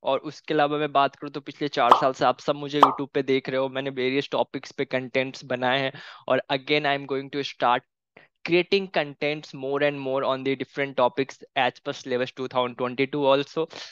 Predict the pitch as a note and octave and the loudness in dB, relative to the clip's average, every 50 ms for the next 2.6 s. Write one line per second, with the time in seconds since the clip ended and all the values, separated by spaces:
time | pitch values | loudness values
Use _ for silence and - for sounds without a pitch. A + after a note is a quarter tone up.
0 | - - - - - G#3 - E3 E3 F3+ - - - G#3 G3+ G3+ G3 G3+ G3+ F3 | -18 -18 -6 0 2 4 6 6 4 4 2 -2 -4 -2 0 0 2 2 2 0
1 | C#3+ C#3+ C3+ C3+ D#3+ F3 D3+ - - - _ _ _ _ _ _ - D#3+ D3+ F3+ | 0 -2 -2 -2 -2 0 0 -2 -2 -6 _ _ _ _ _ _ -4 -2 -2 -2
2 | F#3 - - G3 F3 - - F3 D#3+ - F3+ F3+ | -2 -4 -8 -8 -6 -4 -4 -2 -2 0 -2 -2